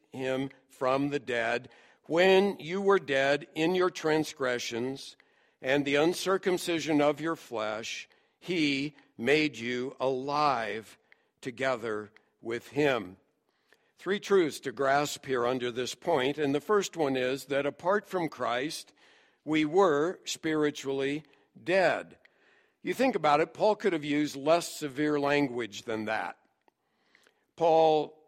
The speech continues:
certainly could have said, "When you were apart from Christ,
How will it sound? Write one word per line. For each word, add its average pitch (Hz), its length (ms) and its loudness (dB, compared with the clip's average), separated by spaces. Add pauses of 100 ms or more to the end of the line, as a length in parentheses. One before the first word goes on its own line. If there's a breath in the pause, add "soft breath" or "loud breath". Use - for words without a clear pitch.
(200)
certainly 151 460 -2
could 170 200 -2
have 151 140 -4
said, 147 340 2
"When 156 160 2
you 254 120 0
were 214 160 6
apart 208 400 4
from 160 200 0
Christ, 151 640 0